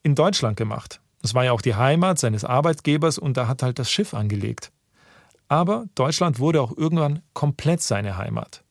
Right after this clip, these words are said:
Hasnains Mutter, die es mittlerweile auch gab, kam im September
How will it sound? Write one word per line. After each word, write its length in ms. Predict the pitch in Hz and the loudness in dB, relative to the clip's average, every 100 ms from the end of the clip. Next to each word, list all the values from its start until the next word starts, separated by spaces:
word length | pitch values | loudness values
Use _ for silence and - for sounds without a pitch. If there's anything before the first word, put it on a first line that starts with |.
| _ _ _ - _ _ | _ _ _ -20 _ _
Hasnains 500 | 127 117 117 110 - | -2 0 0 0 0
Mutter, 380 | 131 175 208 - - | 2 2 0 -2 -10
die 60 | 110 | -6
es 100 | 98 | -2
mittlerweile 420 | 117 113 104 113 | 0 0 0 0
auch 200 | 117 120 | 0 2
gab, 320 | 151 160 180 - _ - _ | 2 2 2 -8 _ -20 _
kam 320 | 123 135 175 | 2 2 2
im 200 | 202 139 | 2 0
September 920 | 104 117 - - - 151 196 190 190 | 2 -2 -4 -10 0 2 4 4 2